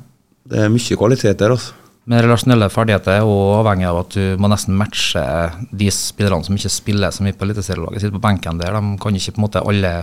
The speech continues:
Speaker 2: fire-fem komme inn plutselig.
Speaker 1: Men også et annet poeng da, at, eh,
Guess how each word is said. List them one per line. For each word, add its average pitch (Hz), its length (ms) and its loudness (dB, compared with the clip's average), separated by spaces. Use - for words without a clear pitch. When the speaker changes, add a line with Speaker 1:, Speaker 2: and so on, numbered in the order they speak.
Speaker 2:
fire-fem 90 640 -2
komme 92 260 -2
inn 82 140 -4
plutselig. 107 380 2
Speaker 1:
Men 123 120 6
også 120 200 6
et 117 140 2
annet 120 200 4
poeng 104 260 2
da, 131 140 4
at, - 160 -4
eh, 110 300 2